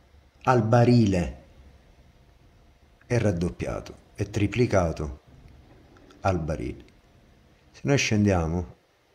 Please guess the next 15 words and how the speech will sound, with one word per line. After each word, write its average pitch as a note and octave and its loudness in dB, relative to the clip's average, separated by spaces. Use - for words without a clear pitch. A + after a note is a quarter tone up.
negli F2+ -4
anni F2+ 0
precedenti, A2 2
settantotto, A2+ 0
ottanta, G#2 0
settantasei, F#2+ -2
quindi A#2+ 4
rientra A2 6
comunque, A2+ 0
si - 2
è B2+ 4
fissato B2+ 4
quasi A2+ 4
il G#2+ 2
doppio, F#2+ -2